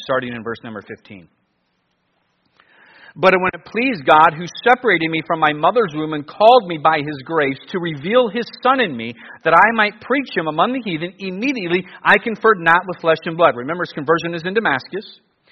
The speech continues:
"Neither went I up to Jerusalem to them which, which, which were apostles before me, but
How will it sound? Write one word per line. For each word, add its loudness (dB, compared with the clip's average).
"Neither 0
went 2
I 6
up 2
to -8
Jerusalem -2
to 0
them 0
which, -2
which, -2
which -4
were 2
apostles -4
before 2
me, -2
but 2